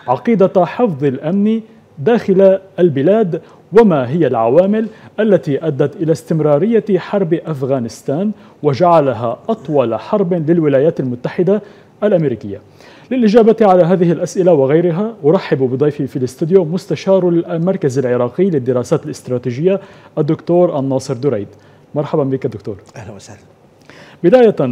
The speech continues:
Speaker 1: ما هي العوامل التي دفعت الولايات المتحدة الأمريكية للدخول في هذا الكم من الحروب، وما هي أهم هذه الحروب؟
Speaker 2: نعم، تحياتي، شكرًا جزيلاً للاستضافة.
Speaker 1: أهلًا وسهلًا.
Speaker 2: الحقيقة يمكن تقسيم الحروب في التاريخ الأمريكي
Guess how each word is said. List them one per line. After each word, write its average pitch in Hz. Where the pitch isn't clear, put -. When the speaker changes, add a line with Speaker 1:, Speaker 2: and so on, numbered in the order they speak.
Speaker 1:
ما 208
هي 214
العوامل 143
التي 135
دفعت 139
الولايات 123
المتحدة 123
الأمريكية 120
للدخول 185
في 165
هذا 165
الكم 139
من 151
الحروب، 147
وما 214
هي 208
أهم 156
هذه 110
الحروب؟ 110
Speaker 2:
نعم، 123
تحياتي، 135
شكرًا 120
جزيلاً 117
للاستضافة. 117
Speaker 1:
أهلًا 107
وسهلًا. -
Speaker 2:
الحقيقة -
يمكن 214
تقسيم 185
الحروب 143
في -
التاريخ 143
الأمريكي 143